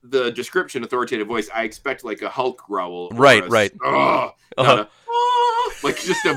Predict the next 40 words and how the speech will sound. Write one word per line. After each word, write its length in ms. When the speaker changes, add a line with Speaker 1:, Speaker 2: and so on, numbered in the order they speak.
Speaker 1:
very, 280
like, 180
maybe 240
they 160
were 120
like, 220
the 80
writers 300
were 80
like, 160
"Well, 100
that's 300
the 120
sound 240
it 40
would 80
make 160
to 80
break 280
a 60
glass. 420
Speaker 2:
Uh-huh, 340
Speaker 1:
So 60
that's 200
Speaker 2:
uh-huh. 220
Speaker 1:
what 80
he 100
should 300
be." 360
Yeah. 220
Speaker 2:
Something 360
Speaker 1:
So 40
Speaker 2:
like 120
Speaker 1:
Thun-, 100
Speaker 2:
that. 160
Speaker 1:
th-, 120
so 180
we 140
agree, 260
Thunderer. 580